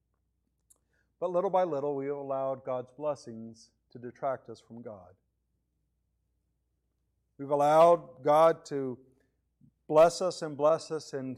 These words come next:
somehow we have thought that those are equal to God. And, and that should be repented of. Our hope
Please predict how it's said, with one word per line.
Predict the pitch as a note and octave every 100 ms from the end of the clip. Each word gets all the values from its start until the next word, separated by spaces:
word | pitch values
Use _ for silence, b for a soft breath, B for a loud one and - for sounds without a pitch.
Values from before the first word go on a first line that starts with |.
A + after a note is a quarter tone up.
| -
somehow | - E3+ E3+ E3+ D3
we | C3+
have | C3+ B2+
thought | - C#3+ C#3+
that | B2 -
those | C#3+ D3+ C#3
are | B2
equal | E3 G3 C3+ A2
to | - A#2 A#2 C#3 _ _ _ _ _ _ _ _ _
God. | C#3+ B2 G2 - _ _ _ _ _ _ _ _ D#3
And, | E3+
and | C#3+ D3
that | E3+ -
should | D3 C3
be | B2+ B2+ B2 _ _ _ _ _ _ _ _
repented | A#2+ - A#2 G#2+ G2+
of. | F#2+ G2 _ _ _ _ _ _ _ -
Our | C#3+
hope | - F3 F3+ -